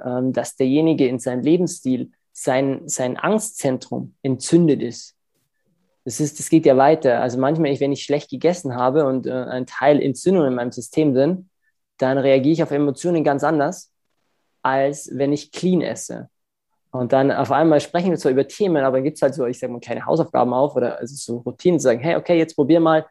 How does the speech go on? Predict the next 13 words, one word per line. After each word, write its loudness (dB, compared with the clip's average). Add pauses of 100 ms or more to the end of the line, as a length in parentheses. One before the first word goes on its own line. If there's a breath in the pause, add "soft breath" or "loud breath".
(200)
das -2
eine -2
Woche -2
und -2
gib 2
mir 0
per 0
WhatsApp -4
oder -2
so -8
mal -6
kurz -14
Feedback. -2